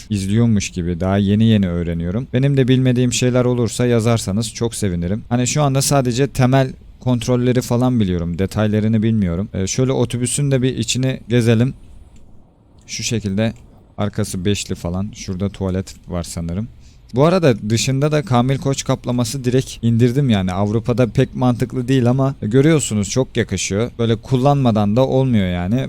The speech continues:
Ara ara kullanırız bu şekilde. Ee, Türk firmalarının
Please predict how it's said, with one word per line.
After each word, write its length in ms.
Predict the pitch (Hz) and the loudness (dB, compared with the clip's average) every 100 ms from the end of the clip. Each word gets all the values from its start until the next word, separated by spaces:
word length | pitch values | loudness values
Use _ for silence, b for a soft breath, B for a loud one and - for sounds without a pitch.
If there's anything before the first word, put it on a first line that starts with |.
| - | -6
Ara 200 | - 131 | -2 2
ara 220 | 127 113 117 | 2 2 0
kullanırız 640 | 123 113 120 120 113 87 80 | 0 0 2 2 0 -2 -6
bu 80 | 95 | -6
şekilde. 520 | - 92 92 92 131 - | -4 -4 -4 -2 -4 -4
Ee, 160 | - 95 | -8 -8
Türk 240 | - 139 | -4 -4
firmalarının 800 | - 123 113 110 110 107 117 123 | 0 0 2 4 4 2 0 0